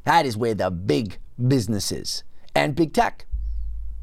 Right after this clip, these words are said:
I mean, think about how much money Google has. Think about how much money Microsoft has,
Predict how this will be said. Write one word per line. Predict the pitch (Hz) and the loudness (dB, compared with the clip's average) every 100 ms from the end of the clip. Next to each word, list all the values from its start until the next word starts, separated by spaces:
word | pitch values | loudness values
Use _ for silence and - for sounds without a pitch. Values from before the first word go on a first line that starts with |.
| - - - - - | -8 -8 -10 -8 -4
I | |
mean, | 107 | -2
think | 165 175 | -2 -2
about | 101 | 0
how | 117 | 0
much | 123 - | 0 -2
money | 127 120 | -2 0
Google | 107 147 135 92 | 0 2 2 0
has. | 76 - | -4 -4
Think | 156 | -2
about | 151 | 0
how | 127 | 0
much | 143 | -2
money | 139 135 117 104 | -2 -2 -4 -2
Microsoft | 107 117 151 - 101 - - - | 0 2 0 -2 -8 -8 -10 -10
has, | 55 50 - | -10 -8 -8